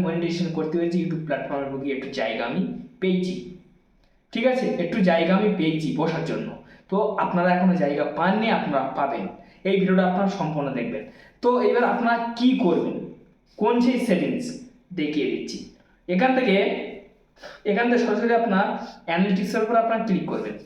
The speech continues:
এই জায়গায় আপনারা যখনই ক্লিক করবেন, ক্লিক করার পরে আমি ওই সেটিংস দেখানোর আগে আমি আপনাদেরকে দুটো অপশন দেখিয়ে দিই। এখানে দেখুন, ঠিক আছে, ট্রেন্ড সেকশন আছে, other আছে, কনটেন্ট আছে, অডিয়েন্স আছে, রেভিনিউ আছে। এই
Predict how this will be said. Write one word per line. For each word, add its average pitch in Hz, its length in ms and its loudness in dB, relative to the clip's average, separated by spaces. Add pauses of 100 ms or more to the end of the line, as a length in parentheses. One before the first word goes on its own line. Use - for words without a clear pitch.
(420)
এই 175 180 2
জায়গায় 240 220 4
আপনারা 240 240 2
যখনই 240 300 2
ক্লিক 240 240 0
করবেন, 214 220 2 (120)
ক্লিক 233 240 -2
করার 226 240 4
পরে 196 160 4 (120)
আমি 202 160 0
ওই 208 140 4
সেটিংস 196 260 4 (100)
দেখানোর 185 320 2
আগে 190 220 4
আমি 190 180 6
আপনাদেরকে 185 380 4
দুটো 151 180 -4 (240)
অপশন 175 220 -2 (100)
দেখিয়ে 123 240 -4
দিই। 92 120 -8 (680)
এখানে 233 260 2
দেখুন, 254 220 4
ঠিক 254 160 4
আছে, - 120 2 (160)
ট্রেন্ড 196 320 2
সেকশন 240 340 0
আছে, 226 160 2 (280)
other 196 180 4 (100)
আছে, 247 160 2 (180)
কনটেন্ট 175 380 2
আছে, 220 120 -2 (160)
অডিয়েন্স 180 260 2 (100)
আছে, 214 120 0 (140)
রেভিনিউ 143 340 0 (140)
আছে। - 160 -10 (460)
এই 175 60 4